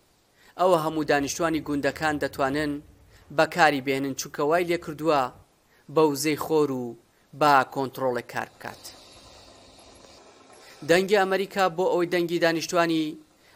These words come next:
ئەم گوندە و گوندەکانی دیکە بگەێنێت و چارەسەری کێشەی هاتوچۆ مەترسیدارەکە بکرێت، پەیوەندی با قایمقامی قەزای دووکانەوە کرد، بەڵام پەیوەندیەکە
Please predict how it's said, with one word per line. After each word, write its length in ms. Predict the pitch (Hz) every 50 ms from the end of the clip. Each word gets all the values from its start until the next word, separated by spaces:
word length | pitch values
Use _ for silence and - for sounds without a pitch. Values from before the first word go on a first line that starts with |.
| _ -
ئەم 140 | 180 185 175 170 151
گوندە 240 | 156 170 160 147 165 165
و 100 | 151 143
گوندەکانی 520 | 156 156 151 156 - - 165 156 151 147 139
دیکە 240 | 147 139 - 160 156 143
بگەێنێت 440 | 165 147 160 160 151 147 147 143 - 143 143
و 40 | 139 135 131 131 - _ _ _ _ _ _ - -
چارەسەری 560 | - 180 165 151 151 143 - 170 151 147 -
کێشەی 340 | - 165 139 - - 156 143 143
هاتوچۆ 340 | 143 139 - - - 156 - 143
مەترسیدارەکە 680 | 143 139 143 131 - - 143 143 139 135 135 131 - 151 131
بکرێت، 420 | - - - 139 131 123 123 - - - - - _ - - - - - - - - -
پەیوەندی 420 | - 160 156 147 143 143 139 156 151 143
با 80 | 147 139 135 -
قایمقامی 560 | 151 143 139 131 - - 147 139 139 139 -
قەزای 320 | - 143 135 151 143 139 131
دووکانەوە 480 | 135 131 - - 147 131 123 117 113 - -
کرد، 200 | - 113 - - - - - - - - _ _ _ _ _ _ - _ - 143
بەڵام 260 | 143 143 139 127 123 -
پەیوەندیەکە 540 | 131 127 123 120 117 113 117 117 - 131